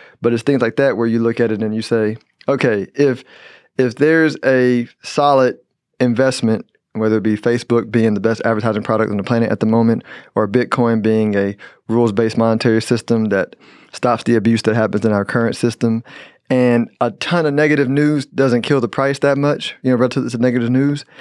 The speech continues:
like, that is a huge buying signal." I like to give you, like, the image of, like, think of if you push a ball underwater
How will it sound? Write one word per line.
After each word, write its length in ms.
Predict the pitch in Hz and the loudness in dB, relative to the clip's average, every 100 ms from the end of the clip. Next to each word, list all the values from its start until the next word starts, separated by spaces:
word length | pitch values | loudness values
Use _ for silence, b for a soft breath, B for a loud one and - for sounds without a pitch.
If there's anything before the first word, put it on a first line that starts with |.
| B B | B B
like, 200 | 113 104 | -4 0
that 180 | 131 143 | 2 2
is 160 | 127 110 | 2 2
a 400 | 107 104 101 110 b b b b b _ _ | 2 2 0 -6 b b b b b _ _
huge 580 | - - 170 175 156 120 | -12 -2 2 2 2 0
buying 300 | 131 131 123 | 0 0 0
signal." 300 | 120 117 104 | 0 -2 0
I 40 | 127 | 0
like 220 | 135 - | 0 -2
to 80 | 117 | -2
give 180 | 123 | 0
you, 80 | 120 | 0
like, 180 | 113 110 | 0 0
the 140 | 117 104 | -2 -2
image 360 | 123 120 104 | 0 0 0
of, 140 | 107 104 | -2 0
like, 280 | 101 98 - b b | -2 -4 -12 b b
think 180 | 143 131 | -2 0
of 80 | 120 | 0
if 140 | 117 | -2
you 60 | 113 | -4
push 260 | - 139 | -2 -2
a 60 | 113 | 0
ball 280 | 113 117 113 | 2 2 2
underwater 640 | 120 104 107 123 107 107 | 0 0 2 2 0 -4